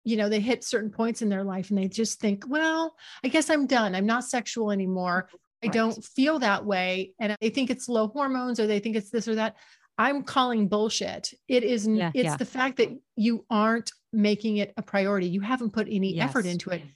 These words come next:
Speaker 1: At this point, you actually don't know how sexual you are or you aren't because you haven't engaged in s-, that in a long, long time. You haven't put it on the list in a long time. And when you do,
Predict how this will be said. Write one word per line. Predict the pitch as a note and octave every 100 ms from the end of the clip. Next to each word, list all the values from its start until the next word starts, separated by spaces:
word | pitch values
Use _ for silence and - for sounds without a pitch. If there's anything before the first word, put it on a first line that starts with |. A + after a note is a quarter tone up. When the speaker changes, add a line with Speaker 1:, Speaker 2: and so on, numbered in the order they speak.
| -
Speaker 1:
At | G#3
this | F4+ B4 -
point, | A#3+ A3 G#3+
you | B3+
actually | F#4 - B3
don't | A#3 A#3 G#3
know | G#3 E4+ -
how | G3+
sexual | - F#3+ - G3+
you | F#3+ F#3+ -
are | F#3+ F#3+ F#3+
or | F#3
you | F3 F3+
aren't | F#3 F3 G3+
because | A#3 - G#3+ F#3+
you | A#3 -
haven't | F3+ F#3+ G3+ - _ -
engaged | A#3 G3 G3 G#3+ A3 G3 - -
in | G3 F3+ F3 F3+ _ _
s-, | - - A3
that | G3+ D3 - - -
in | G3+
a | F3+
long, | E3+ F3 F#3+ G3
long | F#3 F#3+
time. | F#3+ E3+ F3+
You |
haven't | D#3+ F#3 G#3 - _
put | G#3+
it | G3+ G3
on | G3+ F#3 F#3+ F#3
the | G3
list | F3+ F#3 F3+ - -
in | D#4+ F3+
a |
long | E3+ E3 F3+
time. | G#3 F#3+ F3 G3 _ _
And | G#3+ G3
when | G3 F#3+
you | G3
do, | F3 B3 C4+ F#3 F#3+